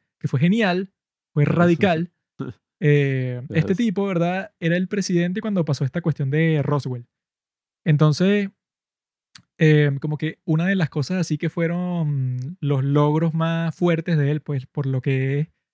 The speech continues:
Speaker 1: re-, recordado hasta el día de hoy,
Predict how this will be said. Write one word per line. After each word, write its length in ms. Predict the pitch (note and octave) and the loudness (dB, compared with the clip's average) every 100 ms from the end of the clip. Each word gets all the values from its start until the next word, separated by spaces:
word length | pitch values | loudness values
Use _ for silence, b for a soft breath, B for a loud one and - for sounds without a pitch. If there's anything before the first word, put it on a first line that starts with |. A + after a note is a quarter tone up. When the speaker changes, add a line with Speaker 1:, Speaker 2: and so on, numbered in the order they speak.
| _ _ _ | _ _ _
Speaker 1:
re-, 380 | E3 E3 F3 E3+ _ - | -2 0 -2 -4 _ -8
recordado 760 | D3+ D#3 D#3 D#3 D#3+ C#3+ C#3+ D#3 | -4 -2 0 -2 -2 -2 -2 -2
hasta 160 | - | -4
el 60 | D#3+ | -4
día 180 | D#3 F#3+ | -2 -2
de 80 | |
hoy, 240 | F3+ F3+ | -4 -6